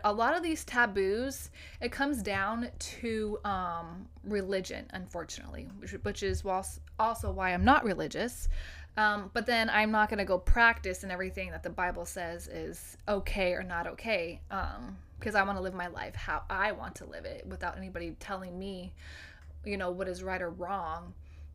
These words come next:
Um, which is really, really crazy. I know I'm gonna get off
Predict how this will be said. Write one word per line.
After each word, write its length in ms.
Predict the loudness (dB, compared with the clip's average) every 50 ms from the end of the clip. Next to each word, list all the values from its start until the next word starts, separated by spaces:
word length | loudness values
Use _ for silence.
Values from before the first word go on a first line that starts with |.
| -18 -6 0
Um, 420 | 0 2 2 2 -2 -4 -8 -12 -14 -14 -16 -18 -18 -18 -18 -18 -18 -16 -16 -16 -16 -16 -16 -16 -8 -2
which 140 | 0 2 2
is 160 | 4 4 4
really, 360 | 4 6 6 8 8 8 6 6
really 280 | 4 6 6 6 6 4
crazy. 480 | 2 0 2 4 6 6 6 6 4
I 100 | 2 2
know 120 | 4 2 4
I'm 80 | 4
gonna 160 | 4 4 4 4
get 240 | 4 2 0 0 0 4
off 500 | 4 6 6 4 2 -2 -6 -12 -14